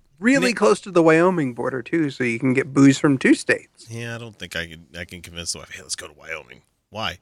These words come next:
Speaker 2: 'Cause I want booze.
Speaker 1: Nah,
Speaker 2: You can
Speaker 1: just
Speaker 2: get booze at home.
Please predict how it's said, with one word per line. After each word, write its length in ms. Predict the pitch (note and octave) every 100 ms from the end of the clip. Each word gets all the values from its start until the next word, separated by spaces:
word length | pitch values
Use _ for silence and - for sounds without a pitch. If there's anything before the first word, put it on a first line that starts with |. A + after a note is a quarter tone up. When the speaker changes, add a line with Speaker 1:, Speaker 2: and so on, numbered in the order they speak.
| _
Speaker 2:
'Cause 100 | -
I 80 | -
want 220 | G#2+ -
booze. 460 | F2 G2+ D#2+ C#2+ - _ - _ _ F3+ - -
Speaker 1:
Nah, 260 | - D3+ D#3+
Speaker 2:
You 60 | D#3
can 40 | D4
Speaker 1:
just 100 | D#3
Speaker 2:
get 60 |
booze 220 | D#3+ A#3+ G#3
at 80 | D3+
home. 380 | F#3+ D3+ A2+